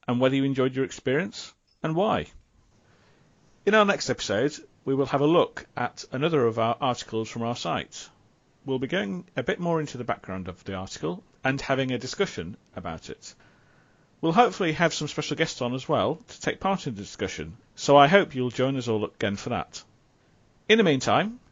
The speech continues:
please do subscribe to our podcast. We are available on Apple, Google,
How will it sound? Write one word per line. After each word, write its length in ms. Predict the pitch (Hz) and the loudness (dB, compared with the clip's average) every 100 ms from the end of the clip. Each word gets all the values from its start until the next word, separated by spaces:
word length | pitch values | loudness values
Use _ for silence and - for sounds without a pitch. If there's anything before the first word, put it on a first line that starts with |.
| _ _ | _ _
please 200 | - 147 | 0 0
do 100 | - | 2
subscribe 500 | 135 - - 160 160 | -2 -4 -4 0 0
to 120 | - 117 | 2 -2
our 80 | |
podcast. 640 | - 110 - 202 - - - _ _ _ _ _ | 0 -2 0 -2 -2 -14 -18 _ _ _ _ _
We 100 | 123 | 2
are 80 | 117 | 4
available 400 | 120 131 123 120 | 6 6 4 0
on 120 | 117 - | -2 0
Apple, 340 | 156 - 202 | 0 0 -2
Google, 480 | 175 156 185 226 | 0 0 2 -2